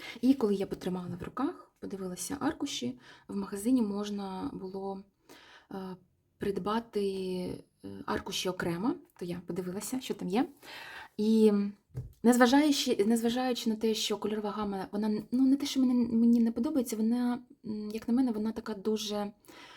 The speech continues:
дуже тепла. Коли до цікавих кольорів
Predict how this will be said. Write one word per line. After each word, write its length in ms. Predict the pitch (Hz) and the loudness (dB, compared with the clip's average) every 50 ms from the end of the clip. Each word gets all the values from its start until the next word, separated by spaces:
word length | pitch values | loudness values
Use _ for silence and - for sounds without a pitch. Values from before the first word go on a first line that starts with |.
| - - - - - - - | -20 -20 -20 -20 -20 -16 -6
дуже 460 | 190 190 240 247 233 - 226 226 214 - - _ _ - | -2 0 0 2 2 2 0 0 -2 -4 -8 _ _ 0
тепла. 600 | 190 180 170 160 160 - 160 156 156 156 156 156 156 160 - _ _ - - - - | 2 2 2 2 -2 -4 -4 -4 -2 -2 -2 -4 -6 -8 -12 _ _ -20 -20 -12 -4
Коли 260 | - 202 202 220 214 | -2 2 4 4 4
до 520 | 196 185 196 190 185 185 185 180 180 175 180 180 | 4 4 4 4 4 4 2 2 2 2 0 -2
цікавих 480 | - 208 202 - 196 185 185 170 - - | -6 -6 -2 -2 -2 -2 -2 -4 -2 -2
кольорів 460 | 185 180 185 185 185 180 180 - | 0 0 0 0 0 -2 -4 -4